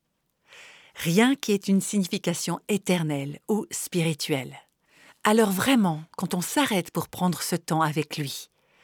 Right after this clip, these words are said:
quand on laisse de côté tout ce qui se passe autour de nous pour prendre ce temps pour rencontrer le Seigneur,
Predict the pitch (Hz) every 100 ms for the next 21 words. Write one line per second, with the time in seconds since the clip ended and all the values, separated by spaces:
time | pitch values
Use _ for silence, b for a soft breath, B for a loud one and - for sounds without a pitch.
0 | B B B B - 190 165 175 247 311
1 | - 220 - - - 220 - 370 - -
2 | 262 - 220 - 208 226 208 196 202 175
3 | 156 165 - - - 339 330 - - 185
4 | - 180 156 - 185 180 170 170 170 147
5 | - 156 147 143 160